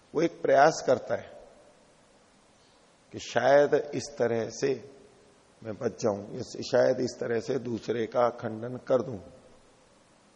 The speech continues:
पता है कि मैं हार तो रही हूं, सही सही तो मेरे को आ नहीं रहा है,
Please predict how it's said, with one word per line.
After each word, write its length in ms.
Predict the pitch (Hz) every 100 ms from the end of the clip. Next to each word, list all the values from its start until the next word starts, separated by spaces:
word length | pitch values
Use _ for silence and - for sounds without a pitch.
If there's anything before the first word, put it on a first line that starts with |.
| _ _ _ _ -
पता 180 | 127
है 80 | 151
कि 100 | 143
मैं 140 | 139 127
हार 180 | 131
तो 140 | - 127
रही 200 | 120 123
हूं, 160 | 120 - - - - _ _ _ _ _ _ -
सही 160 | 135 131
सही 200 | 127 131
तो 120 | 135
मेरे 160 | 127 117
को 120 | -
आ 220 | 143 135
नहीं 160 | 143 135
रहा 120 | 139
है, 180 | 117